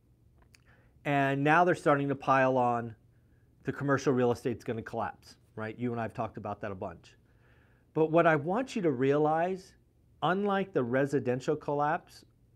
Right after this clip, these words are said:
which was kind of all debt, this is gonna destroy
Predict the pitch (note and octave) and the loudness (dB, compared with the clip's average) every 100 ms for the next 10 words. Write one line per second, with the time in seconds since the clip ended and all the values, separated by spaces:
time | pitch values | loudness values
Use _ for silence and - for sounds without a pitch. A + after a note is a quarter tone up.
0 | _ _ - B2+ - A#2 G#2 - A#2+ A2 | _ _ -6 -4 -4 -8 -6 -6 -4 -6
1 | A2 A#2 B2+ A2+ - G#2 B2+ - - _ | -4 0 0 -2 -6 -8 -8 -12 -20 _
2 | _ _ _ _ _ _ _ - E3+ - | _ _ _ _ _ _ _ -8 -6 -4
3 | B3+ G#3 F3 C3+ C#3 - - - C3 B2+ | -2 2 2 0 -4 -6 -12 -2 2 4
4 | A#2+ | 2